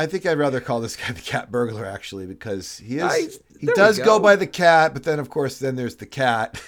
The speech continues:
Speaker 1: <laughs> Not to be confused with the black cat. So, you know
Speaker 2: I
Speaker 1: what? We'll just
Speaker 2: I didn't know what to do. <laughs>
Speaker 1: Yeah, I was hoping he had, like, yeah, I was hoping he had, like, a name <laughs> that I could just,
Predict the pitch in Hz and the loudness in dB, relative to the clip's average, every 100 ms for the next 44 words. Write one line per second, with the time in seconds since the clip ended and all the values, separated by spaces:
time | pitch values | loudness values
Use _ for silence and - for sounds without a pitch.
0 | - - - - _ _ _ _ - - | -18 -18 -18 -20 _ _ _ _ -14 -14
1 | - - 135 135 135 131 131 117 107 123 | -16 -6 -4 -2 -4 -4 -6 -6 -6 -2
2 | 117 110 113 98 101 - 120 113 131 185 | -2 -2 -4 -6 -6 -6 -6 -6 -6 -6
3 | 180 185 180 - _ _ _ _ _ _ | -4 -4 -6 -8 _ _ _ _ _ _
4 | _ - 247 - 196 - _ _ _ _ | _ -12 -8 -4 -4 -6 _ _ _ _
5 | _ 175 160 202 190 165 160 147 139 _ | _ -8 -4 0 0 0 -2 -2 -4 _
6 | _ 110 110 107 110 117 - 135 151 139 | _ -10 -8 -6 -6 -6 -8 -6 -2 -2
7 | - 220 285 240 226 208 165 151 151 147 | 0 0 2 2 2 2 -2 -2 0 0
8 | 143 123 120 - _ _ _ _ _ _ | 0 0 -2 -8 _ _ _ _ _ _
9 | _ - 135 - - - 208 202 180 - | _ -18 -18 -18 -10 -6 -4 -4 -6 -10
10 | 156 131 120 127 120 110 98 _ - 98 | -10 -8 -8 -6 -6 -8 -10 _ -16 -14
11 | 95 98 101 123 147 170 175 135 - 185 | -12 -10 -8 -6 -6 -8 -10 -12 -14 -16
12 | - - - 147 135 139 127 - | -14 -12 -10 -8 -8 -10 -10 -12